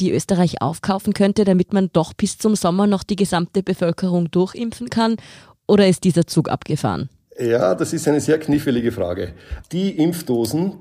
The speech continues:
Speaker 2: die die E-U-Kommission sich in Optionen gesichert hat oder zum Teil auch gekauft hat,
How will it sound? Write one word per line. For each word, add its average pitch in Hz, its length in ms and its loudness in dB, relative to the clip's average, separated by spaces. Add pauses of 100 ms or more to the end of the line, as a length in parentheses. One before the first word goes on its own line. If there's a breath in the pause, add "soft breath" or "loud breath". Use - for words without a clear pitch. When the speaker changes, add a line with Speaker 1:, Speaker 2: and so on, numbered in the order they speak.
Speaker 2:
die 131 80 -2
die 127 180 -2
E-U-Kommission 127 840 -2
sich 120 240 -6
in 113 100 -2
Optionen 113 800 -2 (160 loud breath)
gesichert 127 540 -4
hat 143 260 -4
oder 104 180 -2
zum 101 160 -6
Teil 101 240 -2
auch 101 160 -8
gekauft - 500 -6
hat, - 320 -4